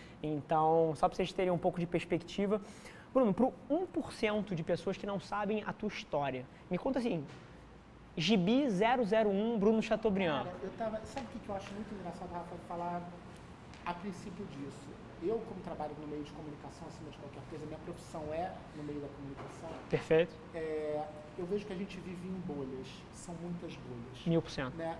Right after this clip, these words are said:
Speaker 2: E as bolhas, elas não se comunicam. Então as pessoas às vezes ficam concentradas só nas suas bolhas,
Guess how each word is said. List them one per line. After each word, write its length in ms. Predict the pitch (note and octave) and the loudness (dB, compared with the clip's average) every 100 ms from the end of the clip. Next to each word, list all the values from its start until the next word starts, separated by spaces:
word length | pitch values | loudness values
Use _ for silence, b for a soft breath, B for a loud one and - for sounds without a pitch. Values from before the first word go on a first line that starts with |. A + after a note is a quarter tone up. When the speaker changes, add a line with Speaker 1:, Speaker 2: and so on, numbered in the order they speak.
| F3+ | -2
Speaker 2:
E 80 | F#3 | -2
as 180 | E3+ | -2
bolhas, 560 | C#3+ E3 F3 E3+ C#3+ B2 - - | -2 2 2 2 0 -6 -8 -8
elas 260 | D#3 E3 D#3+ | -2 -2 -2
não 140 | E3 | -4
se 160 | E3+ - - | -4 -8 -6
comunicam. 640 | F3 E3+ D#3+ D3 E3 C#3+ - B B B | -4 -2 -4 -6 -8 -12 -12 B B B
Então 300 | F3 E3+ A3 | -8 -4 -2
as 100 | G#3+ | -4
pessoas 400 | - F3+ - F#3+ | -4 -6 -6 -6
às 80 | F3+ | -6
vezes 240 | F#3 G3 - | -6 -6 -8
ficam 220 | - F3 | -8 -8
concentradas 480 | F3+ E3+ F3+ E3+ E3+ | -6 -4 -2 -2 -4
só 180 | - G3+ | -6 -4
nas 160 | G3 | -4
suas 340 | - - G#3+ D#3 | -6 -4 -2 -2
bolhas, 400 | C#3 B2 A#2+ | -4 -6 -8